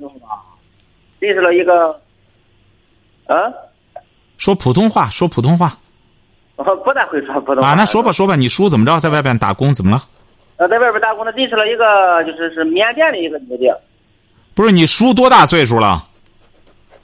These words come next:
Speaker 1: 五十多有，五十多了。
Speaker 2: 五十多，他什么文化？
Speaker 1: 就是老家应该是初中文化。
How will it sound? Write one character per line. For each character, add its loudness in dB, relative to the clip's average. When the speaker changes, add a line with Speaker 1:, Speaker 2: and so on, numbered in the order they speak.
Speaker 1:
五 2
十 0
多 2
有， 2
五 -6
十 0
多 0
了。 -4
Speaker 2:
五 2
十 2
多， 2
他 0
什 0
么 2
文 0
化？ 0
Speaker 1:
就 -6
是 -2
老 -2
家 -6
应 -2
该 -4
是 -4
初 -2
中 2
文 0
化。 -4